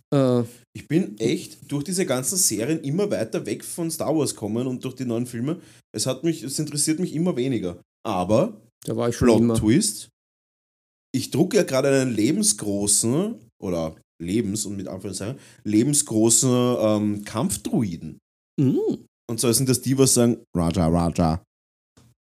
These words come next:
Speaker 2: Und ich hab schon den Rucksack fertig, den, die Brust,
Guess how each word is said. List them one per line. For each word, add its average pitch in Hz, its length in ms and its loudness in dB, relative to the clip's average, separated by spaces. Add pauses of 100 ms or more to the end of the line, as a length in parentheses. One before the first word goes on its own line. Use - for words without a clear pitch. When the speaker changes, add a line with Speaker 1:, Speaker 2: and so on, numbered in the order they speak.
(520)
Speaker 2:
Und 113 120 -4
ich 104 140 0
hab 98 160 0
schon 135 180 4
den 110 100 4
Rucksack - 420 0
fertig, 92 480 -4
den, 104 340 -6
die 104 60 -2
Brust, 120 600 0